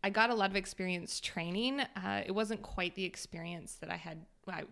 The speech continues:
I was thinking that I would come and start to work with, like, the Leafs, just because, you know, the,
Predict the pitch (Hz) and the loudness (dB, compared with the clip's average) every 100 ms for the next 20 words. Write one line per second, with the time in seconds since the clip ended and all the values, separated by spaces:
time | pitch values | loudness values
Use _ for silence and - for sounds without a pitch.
0 | - 175 175 - - 185 185 175 170 180 | -4 -2 -2 -2 -4 -2 -2 -4 -2 -2
1 | 165 - 170 165 165 - - - 170 170 | -4 -6 -6 -6 -8 -10 -10 -8 -8 -6
2 | - 185 - - - 170 175 214 - - | -8 -8 -8 -12 -8 -8 -4 -4 -6 -6
3 | - 185 180 - 196 190 - - - - | -8 -8 -12 -10 -10 -10 -10 -10 -10 -10